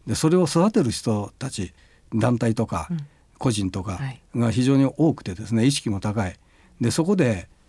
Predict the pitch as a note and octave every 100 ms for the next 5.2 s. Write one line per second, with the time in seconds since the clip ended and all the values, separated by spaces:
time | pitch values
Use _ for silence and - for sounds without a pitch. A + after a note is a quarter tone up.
0 | - - A#2 F#3+ F#3 D#3+ - D3+ G3+ A3+
1 | D3+ F#2+ D#2 - D4 E4 D4 C4 G#3+ D3
2 | C#3 D3 A2+ G#2 - C#3 D3 B2 G#2 C3
3 | A#2+ A#2+ C#3 A2+ G#2 G2+ - D3+ A#2 C3+
4 | E3 A#2 G2 G2+ F2+ - - - - B2+
5 | B2